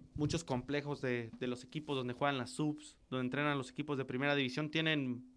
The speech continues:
canchas con pasto sintético, ¿eh? Cuidado porque Tijuana quiere armar una jugada de peligro. Vamos a ver ahí con Jaciel Rubio. Jaciel abriendo la pelota para Jorge González y Jorge no llega a la misma, demasiado largo.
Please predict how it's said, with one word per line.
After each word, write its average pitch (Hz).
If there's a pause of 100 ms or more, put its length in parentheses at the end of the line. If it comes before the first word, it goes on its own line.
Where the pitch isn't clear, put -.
canchas 170
con 127
pasto 131
sintético, 127
¿eh? 170 (500)
Cuidado 131
porque 127
Tijuana 135
quiere 139
armar 139
una 139
jugada 135
de 139
peligro. 135 (480)
Vamos 131
a 135
ver 135
ahí 135
con 131
Jaciel 127
Rubio. 147
Jaciel 131 (260)
abriendo 147
la 143
pelota 143
para 123
Jorge 147
González 143
y 131
Jorge 165 (140)
no 147
llega 160
a 135
la 139
misma, 147
demasiado 156
largo. 160